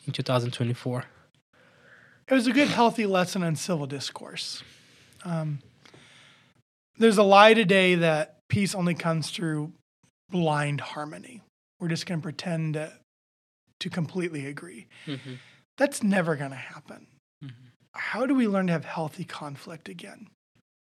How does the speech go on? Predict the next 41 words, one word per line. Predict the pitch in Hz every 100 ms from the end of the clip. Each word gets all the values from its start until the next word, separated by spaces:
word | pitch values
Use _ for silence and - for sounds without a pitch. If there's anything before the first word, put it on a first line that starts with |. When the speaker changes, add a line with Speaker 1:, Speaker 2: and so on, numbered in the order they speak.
| _ _ _ - -
Speaker 2:
What | 208
I | 202
saw | 240 226
is | -
healthy | 190 190
conflict | 175 190 147 - 139
at | 160
the | -
caucus. | 156 147 160
Now, | 160
I |
know | 175 190 185 - - - - -
that | - 180
wasn't | 185 190 175
true | - 180
of | 165
every | 151 135
caucus | - 139 - 160
location, | 180 170 214 190 - - _ _ _ _ _ -
but | 214
overall, | 233 226 220 180
I | 170
saw | 165 170
healthy | 135 139 180
conflict. | - 185 175 - - - -
I | 180
saw | - 175
neighborliness. | 156 147 180 180 - 107 180 - - _ - - - _
And | 214
that's | 214
the | 214
big | 180 180
thing | 196 180
the |
B | 151 165
B | 151
C | 135 - 165
pointed | 123 151 156 165
out | - -
to | 185
me. | - 185